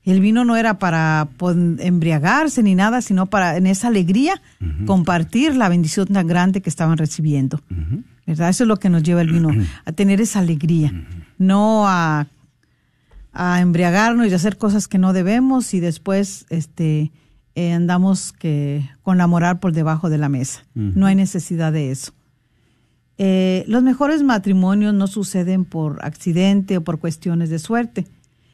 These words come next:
Speaker 1: sino que son el resultado de una inversión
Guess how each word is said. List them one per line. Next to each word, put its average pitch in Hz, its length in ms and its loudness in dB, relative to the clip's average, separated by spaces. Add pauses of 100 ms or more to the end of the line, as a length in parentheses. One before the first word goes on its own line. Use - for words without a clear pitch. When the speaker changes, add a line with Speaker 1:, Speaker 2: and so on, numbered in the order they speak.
(120)
Speaker 1:
sino 208 400 2
que 214 140 0
son 226 200 0
el 247 120 2
resultado 196 800 0
de 180 160 0
una 190 260 2
inversión 190 800 0